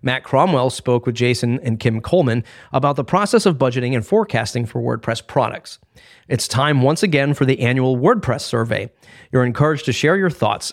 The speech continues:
and let the WordPress team know how you use the software. The survey will remain open throughout the rest of twenty twenty-two. Chat G P T, a chatbot powered by artificial intelligence, has surpassed one million users.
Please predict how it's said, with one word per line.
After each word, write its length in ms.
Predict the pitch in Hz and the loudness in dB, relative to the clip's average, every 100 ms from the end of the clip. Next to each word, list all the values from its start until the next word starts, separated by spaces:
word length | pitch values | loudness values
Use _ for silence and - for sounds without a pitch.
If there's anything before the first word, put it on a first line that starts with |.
| - | -2
and 140 | 120 | 0
let 160 | 123 139 | 2 2
the 80 | 143 | 2
WordPress 420 | 131 127 127 - | 2 0 -2 -2
team 260 | - 127 | -2 0
know 240 | 117 107 120 | 2 2 0
how 140 | 127 | 2
you 180 | 143 165 | 2 2
use 380 | 151 110 110 - | 2 0 -2 -6
the 80 | - | -4
software. 560 | 156 139 - 117 110 - _ - _ | -2 -2 -2 -6 -6 -12 _ -20 _
The 80 | 131 | -2
survey 320 | - 156 147 | 2 2 4
will 220 | 135 139 135 | 4 4 4
remain 340 | 127 120 127 | 4 2 0
open 440 | 139 156 104 113 147 | 0 0 0 -2 -2
throughout 320 | 117 110 117 | 0 0 0
the 80 | 107 | 0
rest 360 | 110 104 - | 0 -2 -2
of 120 | - 117 | -4 -2
twenty 420 | - 107 107 120 _ | -4 -2 -4 -6 _
twenty-two. 560 | - 127 127 226 160 117 _ _ _ - - - - | -2 0 0 -2 -4 -10 _ _ _ -20 -20 -16 -2
Chat 320 | - 214 - | 2 2 0
G 180 | 151 196 | 0 0
P 240 | 185 185 | 0 -4
T, 380 | 175 220 190 117 | -2 -2 -2 -4
a 160 | 107 107 | -6 -6
chatbot 640 | - 127 120 - 107 - | -4 -4 -4 -2 -2 0
powered 300 | - 120 120 | 0 0 0
by 180 | 113 107 - | -4 -4 0
artificial 580 | 123 123 - 113 110 | 0 0 -2 -2 -4
intelligence, 640 | - 113 - 110 113 175 202 | -4 -4 -2 -2 -2 -4 0
has 180 | 143 - | -2 0
surpassed 480 | 139 - 151 160 | -2 0 -4 -4
one 300 | 147 143 175 175 | -2 0 2 2
million 300 | 165 156 139 | 2 2 2
users. 400 | 127 104 113 | 0 -2 -10